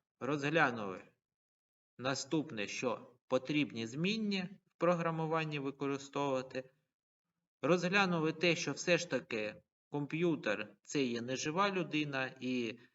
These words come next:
не може відрізняти як людина, які це дані, тому треба вказувати, який тип даних, в залежності від того, яку ми програму з вами створили. Розглянули приклад, як ввести дані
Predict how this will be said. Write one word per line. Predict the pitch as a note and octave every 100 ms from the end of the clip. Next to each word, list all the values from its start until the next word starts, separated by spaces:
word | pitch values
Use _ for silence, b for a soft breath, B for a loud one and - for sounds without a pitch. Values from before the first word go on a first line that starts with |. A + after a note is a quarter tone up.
| B -
не | C#3+
може | E3+ E3+ C3+ B2
відрізняти | A#2+ B2 A#2+ B2+ A#2+ G#2
як | A2 A2
людина, | B2 B2 B2+ G#2+
які | G#2 A2 B2
це | A2 B2
дані, | C3 F#3+ F#3+ D3+
тому | B2 C3+ D#3
треба | C#3 C3 B2
вказувати, | - D3 B2+ A2 G#2+ A2
який | A2 A2 B2
тип | A2+ A#2+
даних, | A#2+ D#3 F#3 E3 B2 -
в |
залежності | A#2 A#2+ D3+ C3+ A2+ A2+
від | A2 A2
того, | C#3 A#2
яку | G2+ G2 A#2+
ми | A2
програму | - G2 G2 A2+ G#2
з | F#2+
вами | G2+ G2+ G2
створили. | - C3 D#3 F#3+ D#3 - B B B
Розглянули | C#3 C#3 D3 E3+ C#3 B2 B2+
приклад, | B2+ F#3 A#3 F3+ E3 E3+ _ _ _
як | - D#3 C3+ - -
ввести | A#2+ B2 D#3 B2 - - C#3+ C3+ _ -
дані | C3+ C#3 C3+ C#3 C#3